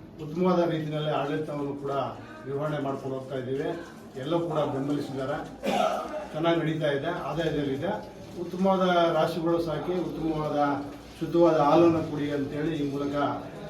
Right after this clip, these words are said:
ಆ, ಇದು ನಾನು ಕೋರ್ಕೊಳ್ತಾ ಇದ್ದೀನಿ. ಮತ್ತು ಹಾಗೇನೆ ಆ ಏನು ಶುದ್ಧವಾದ ಹಾಲು ಕೊಡ್ತೀವಿ, ರೈತರಿಗೇನೆ ಅದು ಲಾಭ. ಆ ಶುದ್ಧತೆ ತಕ್ಕಂತೆ ಹಣ ಪಾವತಿ ಮಾಡ್ತಾರೆ. ಈಗ, ಈಗ ನಾವೇನು ಹೇಳ್ತಿದ್ವಿ, ಈ ವರ್ಷ ಬರಗಾಲ ಇರೋದ್ರಿಂದ,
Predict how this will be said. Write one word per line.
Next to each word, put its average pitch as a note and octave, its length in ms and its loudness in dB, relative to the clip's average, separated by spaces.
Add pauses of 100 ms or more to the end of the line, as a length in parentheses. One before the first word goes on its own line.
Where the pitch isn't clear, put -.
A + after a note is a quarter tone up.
(120)
ಆ, C#3+ 120 -2
ಇದು C#3 240 -2
ನಾನು C3+ 240 -2
ಕೋರ್ಕೊಳ್ತಾ D3+ 640 -4
ಇದ್ದೀನಿ. D3 420 -2
ಮತ್ತು C#3+ 200 -4
ಹಾಗೇನೆ - 680 0 (400)
ಆ D3+ 60 -4
ಏನು F#3+ 320 4
ಶುದ್ಧವಾದ F#3 400 2
ಹಾಲು D#3+ 220 2
ಕೊಡ್ತೀವಿ, D#3+ 460 -4 (260)
ರೈತರಿಗೇನೆ G3 440 4
ಅದು D3+ 180 0
ಲಾಭ. C3+ 240 2 (960)
ಆ - 40 -6
ಶುದ್ಧತೆ F#3+ 420 2
ತಕ್ಕಂತೆ F#3 460 0 (840)
ಹಣ D3+ 60 -4
ಪಾವತಿ D3+ 480 0
ಮಾಡ್ತಾರೆ. - 280 -6 (500)
ಈಗ, F3+ 80 0
ಈಗ F#3 460 6
ನಾವೇನು F3+ 340 6
ಹೇಳ್ತಿದ್ವಿ, F3+ 420 2
ಈ F3+ 180 2
ವರ್ಷ G3 260 4
ಬರಗಾಲ E3+ 560 4
ಇರೋದ್ರಿಂದ, D3 380 -2